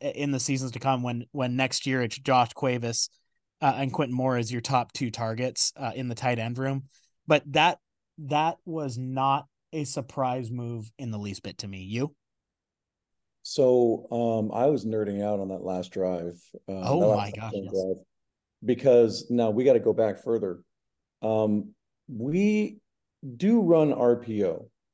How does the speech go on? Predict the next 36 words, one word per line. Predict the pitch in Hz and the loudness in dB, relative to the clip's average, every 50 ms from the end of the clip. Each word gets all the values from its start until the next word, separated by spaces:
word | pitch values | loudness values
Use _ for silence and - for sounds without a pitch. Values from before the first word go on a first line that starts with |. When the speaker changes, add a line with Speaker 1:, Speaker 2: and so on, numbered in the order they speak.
| _ _ _ _ - | _ _ _ _ -14
Speaker 2:
but | 104 107 139 139 147 | 0 4 6 6 6
it's | 143 - | 6 4
a | 151 | 0
very | 123 120 160 170 175 180 170 | 0 2 4 4 4 4 2
safe, | 160 - - - 143 135 139 135 - | 0 -4 -4 -2 -2 0 -2 -2 -4
very | - 117 123 127 123 | -4 -2 -2 -2 -2
specific | 123 - 113 107 - - 117 104 107 107 - | -4 -8 -10 -8 -4 -2 -2 0 -2 -2 0
R | - 98 101 | 2 2 2
P | 101 - - - 104 104 101 | 2 0 -4 -2 2 2 4
O. | 101 98 95 90 - - - _ _ _ _ _ | 4 4 2 0 -2 -6 -20 _ _ _ _ _
The | - 127 | 0 4
way | 120 156 170 170 - | 6 6 4 4 4
Oregon | 151 143 147 156 151 135 151 139 127 | 4 4 6 6 6 4 2 2 2
runs | 131 131 131 117 117 | 2 2 2 2 2
their | 123 117 117 | 4 4 4
R | 117 113 | 4 2
P | 110 - 123 117 113 | 0 -2 -2 2 2
O | 117 113 110 | 4 4 2
and | 107 107 110 | 0 -2 -4
U | 113 131 131 123 | -4 -2 0 0
S | 120 120 - - | -2 -2 -6 -12
C | - 120 117 107 120 | -10 -10 -8 -8 -6
and | 113 110 | -6 -4
Lincoln | 110 110 107 117 107 | -4 -4 -4 -4 -2
Riley | 107 104 107 107 107 101 | 0 0 2 0 0 0
run | 98 101 101 | 0 -2 -2
their | 101 98 - | -2 -2 -2
R | 98 101 98 | 0 -2 -2
P | 98 - - 110 104 104 | -4 -6 -4 0 2 2
O | 101 98 98 | 4 2 2
is | 92 92 | -2 -4
different | 104 - 104 95 - - 104 95 - - - | -4 -4 -4 -4 -4 -6 -8 -8 -8 -8 -4
than | 98 101 98 95 92 | -2 -2 -2 -2 -2
what | 92 98 95 78 | 0 0 0 0
we | 87 104 98 98 | -2 -4 -6 -6
do. | 85 90 87 90 - | -8 -8 -10 -10 -12